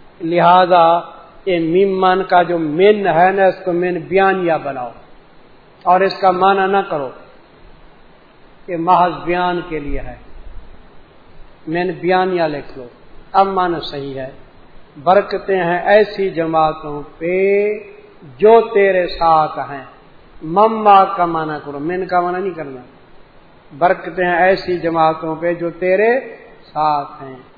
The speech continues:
یعنی وہ جماعتیں جو تیرے ساتھ ہیں، یعنی کا معنی کر سکتے ہو۔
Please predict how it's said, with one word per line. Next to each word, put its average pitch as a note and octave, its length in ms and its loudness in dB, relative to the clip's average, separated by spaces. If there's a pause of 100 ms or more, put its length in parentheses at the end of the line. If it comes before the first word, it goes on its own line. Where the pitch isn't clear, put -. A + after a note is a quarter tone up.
(240)
یعنی G3 400 2
وہ G#3+ 260 6
جماعتیں G3+ 520 4
جو E3 140 0
تیرے F#3 320 0
ساتھ E3+ 380 2
ہیں، D#3+ 160 -6
یعنی E3+ 280 0
کا E3+ 100 -4
معنی F3 180 -2
کر F3 160 -2
سکتے D#3 320 -12
ہو۔ C#3+ 100 -12